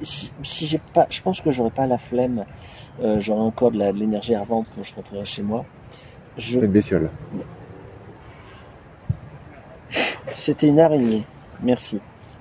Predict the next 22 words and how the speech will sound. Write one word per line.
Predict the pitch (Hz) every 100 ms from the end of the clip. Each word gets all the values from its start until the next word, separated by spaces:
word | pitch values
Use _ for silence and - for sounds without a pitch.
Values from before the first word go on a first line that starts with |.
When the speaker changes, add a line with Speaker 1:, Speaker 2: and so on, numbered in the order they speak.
| -
Speaker 1:
Et | 117
puis | 123
là, | 120 135
j'ai | -
Speaker 2:
Euh, | 113
ça | 135
va, | 151
Speaker 1:
eu |
Speaker 2:
tant | 147
Speaker 1:
un |
Speaker 2:
qu'elle | 110 113
est |
pas | 110
au | 107
plafond, | 101 104 147
hein. | 120 110 - 135
Speaker 1:
Oui, | 131 151 175 170 165
exactement. | 123 151 135 120 - - - - 123
Là, | 123
j'avais | 120
un | 120
moucheron. | 123 120 123